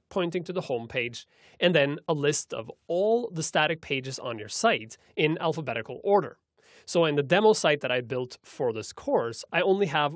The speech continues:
one static page called About, so that's why you see a menu containing only the home link and an About link. Depending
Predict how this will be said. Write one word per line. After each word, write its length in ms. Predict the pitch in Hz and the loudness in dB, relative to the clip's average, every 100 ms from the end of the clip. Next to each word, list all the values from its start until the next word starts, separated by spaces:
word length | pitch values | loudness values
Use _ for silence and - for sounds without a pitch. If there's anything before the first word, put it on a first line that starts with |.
| - | -10
one 460 | 123 123 147 151 | -10 -4 -2 -2
static 400 | 147 139 117 110 | -4 -2 -2 -4
page 420 | - 135 156 180 - | -8 -8 -6 -10 -6
called 300 | 135 123 - | -4 -4 -6
About, 500 | 131 117 147 - - _ | -6 -4 -4 -8 -20 _
so 120 | - | -4
that's 240 | 147 151 - | -2 0 0
why 140 | 135 | -2
you 140 | 131 | -2
see 240 | 120 - 123 | -8 -6 -4
a 40 | |
menu 360 | 127 185 135 110 | 0 0 0 -6
containing 420 | 143 131 120 127 | -10 -6 -8 -6
only 200 | 123 120 | -8 -8
the 80 | 117 | -10
home 280 | - 190 196 | -2 0 0
link 300 | 196 202 - _ _ _ _ | -2 -4 -10 _ _ _ _
and 180 | 131 123 | -2 0
an 80 | 123 | -2
About 380 | 113 165 170 - | 2 2 2 -2
link. 240 | - _ _ _ _ _ - _ | -18 _ _ _ _ _ -20 _
Depending 360 | 160 180 185 | 0 4 4